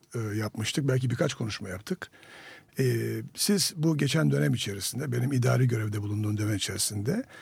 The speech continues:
çizginizi ısrarla sürdürdünüz ve bu pro-, e, programı, e, halkı bilinçlendirme yönünde yapılan bu,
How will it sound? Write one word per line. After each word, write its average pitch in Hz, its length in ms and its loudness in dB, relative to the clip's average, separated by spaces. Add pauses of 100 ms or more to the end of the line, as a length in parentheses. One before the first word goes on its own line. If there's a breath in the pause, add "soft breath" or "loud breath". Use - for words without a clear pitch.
(380 loud breath)
çizginizi 143 640 4
ısrarla 127 560 2
sürdürdünüz 120 840 0
ve 123 340 -2
bu 131 120 6
pro-, 113 560 -2
e, - 20 -6
programı, 113 580 0 (100)
e, 107 260 -2
halkı 127 340 4
bilinçlendirme 127 640 4
yönünde 117 320 0
yapılan 107 440 -4
bu, 110 240 -2